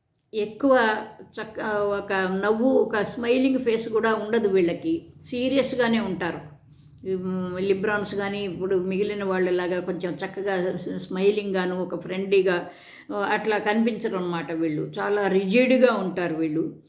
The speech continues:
వీళ్ళల్లో ఒక విషయం ఏంటంటే చక్క రెండు విషయాలు చెబుతాను. వీళ్ళు చాలా కళ్ళు చాలా అందంగా ఉంటాయి. చక్కగా,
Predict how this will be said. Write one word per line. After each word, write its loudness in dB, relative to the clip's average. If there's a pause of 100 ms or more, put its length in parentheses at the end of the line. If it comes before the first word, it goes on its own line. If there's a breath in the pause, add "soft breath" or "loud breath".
(640 soft breath)
వీళ్ళల్లో 4
ఒక -2
విషయం 0
ఏంటంటే -4
చక్క -6
రెండు 4
విషయాలు 4
చెబుతాను. -2 (120)
వీళ్ళు 2 (120)
చాలా -4
కళ్ళు -2
చాలా -2
అందంగా -2
ఉంటాయి. -2
చక్కగా, -4